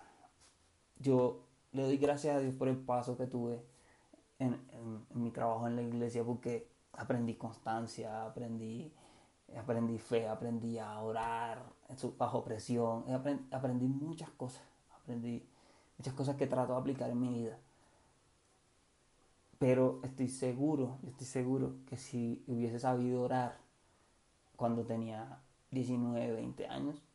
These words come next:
hubiese podido <laughs> trabajar de otra manera. Y nada, los animo a que esas oraciones pendejas que tengan en la mente,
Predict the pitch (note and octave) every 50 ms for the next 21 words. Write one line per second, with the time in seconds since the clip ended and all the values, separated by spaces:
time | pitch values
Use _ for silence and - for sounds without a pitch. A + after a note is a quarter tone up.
0 | _ _ _ _ _ _ _ _ _ _ _ _ _ _ C#3 C3+ A#2+ A2+ A2+ -
1 | A#2 A#2+ A#2+ A2+ A#2+ A#2+ A2+ - B2+ A2 A#2 A#2 A2+ A2+ A2 G#2+ G#2+ G#2+ G#2+ G#2+
2 | G#2 G2+ - - - - _ - - - - - - - - - _ _ _ _
3 | - A#2 A#2 A#2 A2+ A2+ A2 A2 G#2+ G#2+ - _ _ _ _ _ _ _ - _
4 | - B2+ A#2+ A#2+ A#2 A2 - - - - _ - C#3 B2+ A#2+ A#2+ A#2+ A#2+ A#2+ A#2+
5 | A#2+ B2 B2+ B2+ C#3 C3+ C3+ C3 B2+ C3 - - - - - _ _ _ _ _
6 | _ _ _ _ _ _ _ _ _ - - - C3+ C#3 C#3+ C#3+ D3 C#3 B2+ C3
7 | B2 B2+ C3 - C#3 C3 B2 B2+ C3 C#3 - C#3 - C3 C3 C3 C#3 D3 D3 C#3
8 | B2+ A#2+ C3 C#3 D3 C#3+ F#3 -